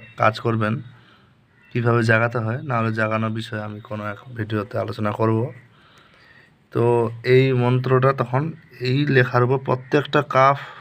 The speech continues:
একটা কাফ সমান সমান একবার মন্ত্র, মানে চারশোটা কাফ চারশো বার মন্ত্র পড়তে হবে। পড়ার পরে কী করবেন? লাল সুতো দিয়ে সুন্দর করে ফোল্ড করবেন।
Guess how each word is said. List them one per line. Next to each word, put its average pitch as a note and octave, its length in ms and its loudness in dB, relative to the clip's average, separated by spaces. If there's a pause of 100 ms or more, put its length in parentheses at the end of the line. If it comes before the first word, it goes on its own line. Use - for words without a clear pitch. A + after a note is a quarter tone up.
(840)
একটা B2+ 320 0
কাফ D3+ 340 4
সমান C3+ 260 -2
সমান C3+ 200 0
একবার B2 260 4
মন্ত্র, A2 280 0
মানে G#2+ 180 -2
চারশোটা A#2 560 0
কাফ D3 280 2 (100)
চারশো A#2+ 380 2
বার C3+ 160 4 (640)
মন্ত্র B2 360 2
পড়তে A2+ 340 -2
হবে। A2 180 -4 (840)
পড়ার C3+ 220 4
পরে D#3+ 380 4 (580)
কী C#3+ 100 -2
করবেন? D3 400 4 (1080)
লাল B2 260 4
সুতো B2 300 -8
দিয়ে C3 140 0
সুন্দর B2 320 -4
করে A#2+ 160 -2
ফোল্ড A#2+ 340 -4
করবেন। B2+ 440 -2